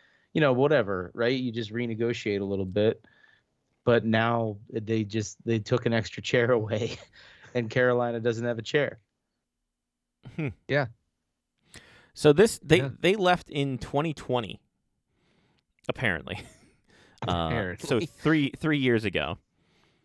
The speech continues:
Speaker 1: So there's thirty-two teams in the A H L, right?
Speaker 2: Yep. So for
Speaker 1: So thirty-one are affiliated and one isn't.
Speaker 2: One isn't, and then
Speaker 1: There you go.
Speaker 2: you have
Speaker 1: And the music,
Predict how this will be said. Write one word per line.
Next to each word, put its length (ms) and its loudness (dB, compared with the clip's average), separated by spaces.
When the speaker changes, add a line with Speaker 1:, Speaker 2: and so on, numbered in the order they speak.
Speaker 1:
So 100 -10
there's 220 -6
thirty-two 420 -2
teams 320 -4
in 80 -6
the 120 -4
A 40 -2
H 160 -4
L, 180 4
right? 240 -4
Speaker 2:
Yep. 180 0
So 380 6
for 180 2
Speaker 1:
So 160 4
thirty-one 540 2
are 100 2
affiliated 720 0
and 180 -2
one 200 -2
isn't. 280 0
Speaker 2:
One 200 6
isn't, 420 4
and 180 0
then 220 4
Speaker 1:
There 100 -2
you 120 -2
go. 180 2
Speaker 2:
you 80 4
have 240 4
Speaker 1:
And 80 -2
the 60 -2
music, 480 -2